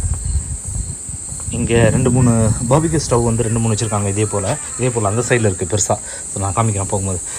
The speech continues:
So இங்க வந்து டாய்லெட், பாத்ரூம் எல்லாமே இருக்கு. இங்க பாருங்க,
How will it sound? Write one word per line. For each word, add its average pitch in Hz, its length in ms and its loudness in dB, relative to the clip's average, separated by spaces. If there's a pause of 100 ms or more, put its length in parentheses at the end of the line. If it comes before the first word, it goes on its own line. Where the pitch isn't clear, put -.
So - 80 -8
இங்க 113 120 2
வந்து 120 160 4
டாய்லெட், 113 320 4
பாத்ரூம் 104 320 2 (100)
எல்லாமே 117 240 0
இருக்கு. 95 220 -4 (600)
இங்க 123 180 4
பாருங்க, 127 260 6